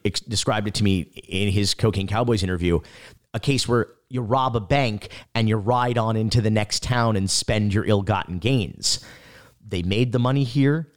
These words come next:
They spent the money here, and it trickled down into literally every facet of this community, to every industry, to every, every legit person and illegitimate person,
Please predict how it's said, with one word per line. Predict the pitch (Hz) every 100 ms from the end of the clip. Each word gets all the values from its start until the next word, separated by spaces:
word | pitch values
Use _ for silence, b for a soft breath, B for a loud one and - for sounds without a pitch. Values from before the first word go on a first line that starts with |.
| -
They | 87
spent | - - - 139 139 -
the | 139
money | 123 127 120
here, | 113 113 120 123 B B
and | 110
it | 107
trickled | - - 139 123 131 120
down | 123 131 120 98 95
into | 104 101 -
literally | 107 104 131 107 110 104 101 98 _
every | 135 110 113 113
facet | - 110 101 - 101 - B B B B -
of | 101
this | 107 -
community, | - 113 151 104 - B B
to | - 117
every | 95 101 131
industry, | 175 170 - - 156 151 - b b b -
to | - -
every, | 95 85 98 92 90 - _ -
every | 117 120 104 - 113 - -
legit | 127 107 107 180 - -
person | 156 156 - 151 156 - _ _ _ _
and | 123 143 151
illegitimate | 143 131 143 139 120
person, | - 131 120 123 120